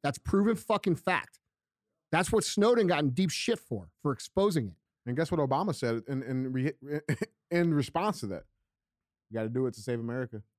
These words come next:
Speaker 2: It's necessary."
Speaker 1: They, they monitor inside America at, like, a hundred times the level of they do outside of America under that,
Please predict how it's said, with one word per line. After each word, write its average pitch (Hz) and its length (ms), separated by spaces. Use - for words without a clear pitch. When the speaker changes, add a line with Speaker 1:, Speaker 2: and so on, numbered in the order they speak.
Speaker 2:
It's - 80
necessary." 113 540
Speaker 1:
They, 175 260
they 170 160
monitor 185 720
inside 196 560
America 156 640
at, 156 200
like, 143 240
a - 20
hundred 214 640
times 165 500
the 135 80
level 131 520
of 131 100
they 135 140
do 135 340
outside 139 460
of 110 100
America 117 540
under 156 240
that, 147 200